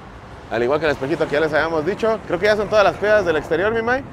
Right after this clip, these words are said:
Eh, ya de adentro creo que son muy pocas, pero vamos a ver de todas formas cuáles son las piezas que le faltan adentro, mis santos. Mis santos, aquí adelante, eh,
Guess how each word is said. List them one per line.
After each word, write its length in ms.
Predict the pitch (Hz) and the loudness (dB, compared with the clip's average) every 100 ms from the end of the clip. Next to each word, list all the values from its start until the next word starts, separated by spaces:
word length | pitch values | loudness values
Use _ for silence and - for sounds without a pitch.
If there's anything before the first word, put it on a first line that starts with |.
| - - - | -18 -16 -4
Eh, 300 | 131 139 143 | -2 2 2
ya 280 | 156 190 220 | 4 4 4
de 80 | 226 | 4
adentro 300 | 196 214 220 | 4 2 0
creo 120 | 208 | -2
que 60 | 190 | -4
son 120 | 220 | -4
muy 120 | 214 | -4
pocas, 320 | 185 226 240 - | -2 0 0 0
pero 140 | 135 | 2
vamos 220 | 170 202 | 2 2
a 60 | 165 | 2
ver 120 | 165 | 2
de 60 | 185 | 2
todas 180 | 196 185 | 0 0
formas 320 | 196 196 202 - - - | 0 -2 -4 -6 -16 -2
cuáles 200 | 165 175 | 0 2
son 120 | 180 | 2
las 160 | 170 - | 0 0
piezas 260 | 175 180 | -4 -2
que 80 | 151 | -2
le 80 | 127 | -2
faltan 360 | 160 156 165 | -2 -2 -2
adentro, 340 | 120 113 110 113 | 0 0 -2 -6
mis 100 | 95 | -6
santos. 300 | 95 82 87 - - - - - - - | -8 -10 -12 -14 -20 -20 -20 -20 -20 -12
Mis 140 | 120 123 | -6 -2
santos, 320 | 180 180 185 | -2 -2 -4
aquí 160 | 151 | 0
adelante, 580 | 180 180 185 - 202 196 - | 2 2 -2 -4 -2 0 0
eh, 420 | 139 135 135 | 0 2 2